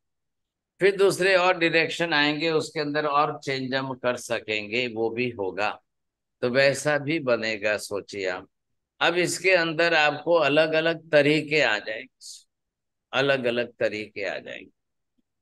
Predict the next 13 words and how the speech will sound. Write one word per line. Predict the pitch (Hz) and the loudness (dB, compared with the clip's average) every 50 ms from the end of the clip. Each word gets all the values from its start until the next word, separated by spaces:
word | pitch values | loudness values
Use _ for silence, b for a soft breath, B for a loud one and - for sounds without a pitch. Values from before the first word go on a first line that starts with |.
| - | -4
अब | 117 127 - | -4 -4 0
ऐसे | 131 156 170 180 165 170 - 202 208 | 2 4 4 4 4 2 0 2 2
तरीके | 202 208 202 165 160 165 170 170 170 165 165 165 | 2 2 2 2 4 4 0 -2 -2 -2 -2 -2
के | 147 160 160 160 | -2 -4 -2 0
अंदर | 156 147 143 135 135 139 151 160 165 | 0 0 0 0 2 4 4 4 4
आपको | 156 147 127 127 127 123 - 147 151 | 2 0 0 0 -2 -4 -4 -4 -2
ये | 151 147 139 | 0 0 0
देखना | 123 127 131 127 127 127 147 | 0 0 -2 -2 -2 -2 -2
है | 151 151 | -2 -2
कि | 147 156 170 165 | -2 -2 -4 -6
कैसे | - - 175 180 175 160 170 - 185 180 | -2 0 2 2 2 2 0 0 0 2
हम | 147 120 117 107 | 2 2 0 -4
करें। | - - 95 95 104 113 | -6 -8 -8 -8 -8 -14